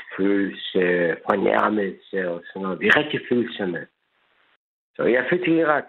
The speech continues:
altså, in this way. Men tro mig, dem fra Syrien, ikke også?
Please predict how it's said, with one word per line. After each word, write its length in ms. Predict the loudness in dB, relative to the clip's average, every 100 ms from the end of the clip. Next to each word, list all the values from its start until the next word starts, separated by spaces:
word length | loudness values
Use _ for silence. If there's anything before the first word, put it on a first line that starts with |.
| -10
altså, 360 | -16 -14 -16 -14
in 120 | -14
this 240 | -14 -12 -6
way. 160 | -6 -6 _ _ _ _ _ _ _ _ _ _ _ _ _ _ _ _ _ -16 -6 -6 -2
Men 200 | -2 2
tro 220 | 2 4
mig, 320 | 4 2 2
dem 160 | 0 0 -2 -2
fra 120 | 0 0
Syrien, 360 | 0 2 4 2 0
ikke 140 | 0
også? 260 | 2 0 -4